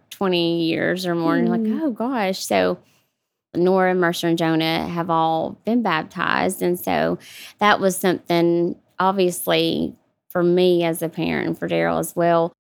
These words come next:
Speaker 1: the most important decision.
Speaker 2: Mm.
Speaker 1: And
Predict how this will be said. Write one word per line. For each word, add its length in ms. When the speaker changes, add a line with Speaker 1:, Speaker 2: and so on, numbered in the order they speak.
Speaker 1:
the 140
most 360
important 480
decision. 920
Speaker 2:
Mm. 60
Speaker 1:
And 460